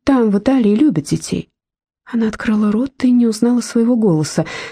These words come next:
так как голова была занята совсем другим. "Ты всегда выглядела роскошно в этом костюме". Теперь она уже отчетливо слышала плач Сюзанны, и все остальное вдруг сделалось несущественным.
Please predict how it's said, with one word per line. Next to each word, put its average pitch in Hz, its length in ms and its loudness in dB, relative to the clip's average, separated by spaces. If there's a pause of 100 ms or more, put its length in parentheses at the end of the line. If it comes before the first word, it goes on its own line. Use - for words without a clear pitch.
(140)
так 190 160 0
как 180 160 0
голова 180 340 2
была 180 220 0
занята 180 520 0
совсем 185 360 0
другим. 160 380 2 (540)
"Ты 240 380 4
всегда 220 600 0
выглядела 190 560 2
роскошно 233 600 0 (380)
в 196 160 4
этом 185 240 2
костюме". 165 580 -2 (440)
Теперь 277 360 0
она 320 160 4
уже 285 220 2
отчетливо 277 480 0
слышала 254 460 0 (420)
плач 247 320 2
Сюзанны, 175 560 2
и 160 40 0
все 185 180 -2
остальное 202 420 2
вдруг 208 260 0
сделалось 214 440 0
несущественным. 160 760 0